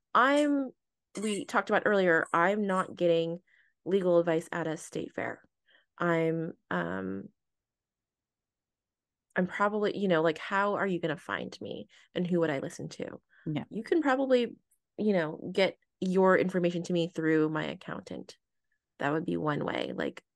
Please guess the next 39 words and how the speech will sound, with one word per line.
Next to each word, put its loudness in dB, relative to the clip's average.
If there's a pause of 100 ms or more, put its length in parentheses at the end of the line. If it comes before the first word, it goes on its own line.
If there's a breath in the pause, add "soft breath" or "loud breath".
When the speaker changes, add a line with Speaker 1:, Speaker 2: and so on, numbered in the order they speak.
Speaker 1:
if -4
I, 0 (1040)
'cause 0
if 4
I 4
have 2
to 2
hire -2
a, -4 (100)
an -2
accountant -4
to -6
help -6
me -4
with -2
my -4
taxes, -2 (400 loud breath)
I'm -6
probably 2
gonna 0
reach 0
out -2
and -16
say, 0
"Hey, 0
do -2
you -2
know 0
any 0
good 0
attorneys -6 (160)
who 0
can 0
Speaker 2:
Mm-hmm. -6
Speaker 1:
help -8
me -4
with -6
this -8
issue?" -10